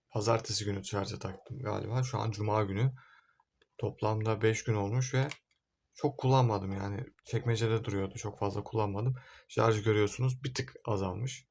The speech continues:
Tik tik olarak gözüküyor. Yüzde olarak gözükmüyor şarj göstergesi. Evet arkadaşlar benim anlatmak istediğim bilgiler, detaylar bu şekildeydi. Eğer bir sorunuz olursa yorumlar kısmında belirtebilirsiniz. Aşağıya koyduğum linkten de bu ürüne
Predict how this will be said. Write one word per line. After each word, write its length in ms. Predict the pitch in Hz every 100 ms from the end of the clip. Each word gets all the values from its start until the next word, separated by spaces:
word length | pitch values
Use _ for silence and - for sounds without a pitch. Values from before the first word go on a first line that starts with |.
| -
Tik 200 | 117 -
tik 160 | -
olarak 320 | 95 92 95
gözüküyor. 360 | 95 95 - 120
Yüzde 200 | 101 104
olarak 320 | 98 95 95
gözükmüyor 440 | - 101 - 131 127
şarj 320 | 127 127 131 - - - -
göstergesi. 680 | 117 - 127 123 127 - 135 - _
Evet 260 | - 170 160
arkadaşlar 560 | 156 143 143 127 135 131
benim 240 | 143 147
anlatmak 420 | 135 139 135 139
istediğim 480 | 127 127 117 120 117 - - _
bilgiler, 540 | 117 113 110 107 107 -
detaylar 460 | 110 120 117 120 123
bu 60 |
şekildeydi. 760 | 131 131 123 101 95 104 151 - _ _ _ -
Eğer 400 | 120 123 131 - - -
bir 460 | 123 127 - -
sorunuz 420 | - 127 127 127 123
olursa 400 | 120 110 - 131
yorumlar 480 | 123 120 120 120
kısmında 360 | - - 104 98
belirtebilirsiniz. 880 | 104 113 143 135 147 147 147 143 - _ _ - _ -
Aşağıya 440 | 127 123 143 147
koyduğum 380 | 131 123 113 117
linkten 420 | 127 127 120 113
de 240 | 135 - - _ _ _ _ -
bu 260 | 127 127
ürüne 360 | 110 104 123